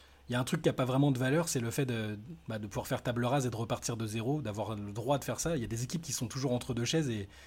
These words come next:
et, et, et, et, et qui n'ont, qui n'ont pas le loisir ou le joueur sur lequel, euh, le, le loisir de repartir de zéro ou le joueur sur lequel, euh, s'appuyer pour repartir de zéro. Donc, euh, il y a peut-être un moment aussi où Portland va se dire, « Bon, allez, on a Scoot Henderson, on a des jeunes, euh,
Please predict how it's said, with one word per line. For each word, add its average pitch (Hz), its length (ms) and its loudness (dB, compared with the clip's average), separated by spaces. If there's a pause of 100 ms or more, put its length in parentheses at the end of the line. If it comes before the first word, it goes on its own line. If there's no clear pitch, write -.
(200)
et, 117 180 -6
et, 104 60 -8 (220)
et, 135 180 -6
et, 117 100 -6 (140)
et 110 80 -8
qui 104 160 -8 (100)
n'ont, 104 200 -6
qui 98 100 -10
n'ont 104 60 -6
pas 135 100 0
le 127 60 2
loisir 127 440 4
ou 120 80 2
le 117 120 0
joueur 131 260 2
sur 117 160 -2
lequel, 117 320 -2
euh, 104 180 -4 (520)
le, 120 80 -4
le 113 100 -4
loisir 123 240 0
de 127 60 0
repartir 117 320 -2
de 107 40 -8
zéro 127 200 2
ou 143 40 6
le 120 80 2
joueur 120 200 0
sur 113 140 -2
lequel, 123 320 -2
euh, 101 280 -4
s'appuyer 120 400 0
pour 110 140 -4
repartir 107 340 -2
de 104 60 -8
zéro. 120 240 -2
Donc, 101 160 -4
euh, 92 80 -8 (440)
il - 40 -10
y - 20 -4
a - 40 -4
peut-être 123 160 0
un 117 40 2
moment 123 200 4
aussi 123 180 4
où - 20 0
Portland 123 300 0
va 117 80 0
se 110 60 -4
dire, « 113 140 -2
Bon, 110 200 -4 (100)
allez, 107 140 -4
on 101 120 -4
a 98 80 -2
Scoot - 220 -6
Henderson, 107 400 0
on 117 100 2
a 110 60 0
des 104 140 -2
jeunes, 110 240 0
euh, 92 140 -2